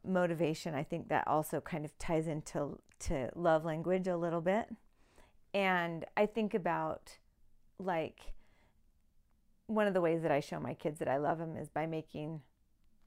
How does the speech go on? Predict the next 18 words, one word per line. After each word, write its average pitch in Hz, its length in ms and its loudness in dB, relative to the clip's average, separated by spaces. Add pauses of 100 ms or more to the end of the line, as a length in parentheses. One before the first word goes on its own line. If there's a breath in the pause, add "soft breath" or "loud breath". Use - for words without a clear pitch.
(160)
chocolate - 240 -8
chip - 140 -8
cookies. - 360 -16 (760)
And 160 420 -2 (1300 soft breath)
they 254 280 6
might 294 320 -2
not 196 320 -4
know 185 560 0 (480)
that 185 360 0
that's 202 280 2
actually 185 380 -2
what 170 180 2
I'm 156 200 -6
saying 143 360 -6
is, 127 160 -8
"I 139 100 -2
love 151 220 -2
you, - 240 -10